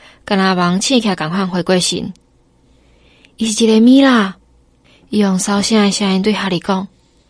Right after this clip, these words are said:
，“伊是才有鬼咧。”哈利坚酸刻薄的应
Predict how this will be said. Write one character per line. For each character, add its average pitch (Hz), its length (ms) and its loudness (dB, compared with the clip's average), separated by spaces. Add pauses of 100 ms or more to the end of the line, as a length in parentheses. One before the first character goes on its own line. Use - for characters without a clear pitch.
(460)
，“伊 - 80 -12
是 277 220 -2
才 311 120 0
有 269 120 4
鬼 254 320 0
咧。” 180 320 -4 (500)
哈 - 100 -8
利 208 140 2
坚 190 220 -4
酸 208 180 -2
刻 240 140 -6
薄 190 180 -4
的 165 140 -4
应 160 180 -8